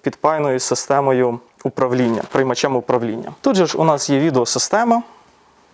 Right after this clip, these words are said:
яка передає. В даному випадку ця відеосистема розрахована на два з половиною вати потужності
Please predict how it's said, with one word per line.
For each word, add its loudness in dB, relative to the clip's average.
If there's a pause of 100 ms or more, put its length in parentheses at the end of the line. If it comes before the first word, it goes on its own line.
(120)
яка 2
передає. 2
В -2
даному 2
випадку -4
ця 0
відеосистема 0
розрахована 0 (420)
на 2
два 2
з -4
половиною 0
вати 0
потужності -2